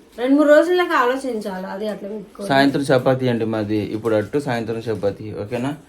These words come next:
Speaker 2: So చికెన్ కర్రీ నేనే వండుతాను, వస్తే మంచిగా వచ్చింది, ఓకేనా?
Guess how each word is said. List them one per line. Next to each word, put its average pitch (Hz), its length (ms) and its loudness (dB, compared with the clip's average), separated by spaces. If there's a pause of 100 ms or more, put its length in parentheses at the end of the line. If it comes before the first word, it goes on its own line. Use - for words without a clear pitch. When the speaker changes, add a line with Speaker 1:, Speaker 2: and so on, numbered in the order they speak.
(440)
Speaker 2:
So 151 120 6
చికెన్ 139 380 0
కర్రీ 131 180 2
నేనే 127 260 4
వండుతాను, 113 600 0 (180)
వస్తే 107 600 0 (340)
మంచిగా 107 300 -4
వచ్చింది, 92 320 -4
ఓకేనా? 117 280 -4